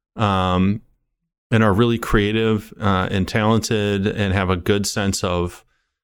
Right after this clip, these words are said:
uh, history, um, and, and have a lot of fidelity to, like, the history of professional conservation. Um, but at the same time, are also really willing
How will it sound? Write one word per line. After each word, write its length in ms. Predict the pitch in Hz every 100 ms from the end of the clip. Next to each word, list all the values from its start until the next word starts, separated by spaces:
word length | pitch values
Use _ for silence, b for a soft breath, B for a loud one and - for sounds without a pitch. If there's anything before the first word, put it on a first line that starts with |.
| _
uh, 200 | 101 90
history, 720 | - 135 - 151 147 160 139 - -
um, 720 | 107 92 90 95 101 110 - _
and, 400 | 117 104 92 98 -
and 420 | 101 95 98 - _ _ -
have 140 | 110
a 40 | 107
lot 160 | 98
of 80 | 92
fidelity 520 | - 101 101 120 123
to, 140 | 117 101
like, 260 | 98 92
the 100 | -
history 480 | 107 117 - 117 113
of 260 | 104 98 - _ _ _ -
professional 800 | 107 110 - 117 104 104 101 101 _
conservation. 880 | - 107 101 107 98 101 120 120 117 b b b b _ _
Um, 340 | 113 101 98 95
but 180 | 117
at 100 | 110
the 80 | 110
same 260 | - 113 104
time, 260 | 123 104
are 40 | 104
also 260 | 101 -
really 280 | 101 104 104
willing 540 | 98 101 104 101 95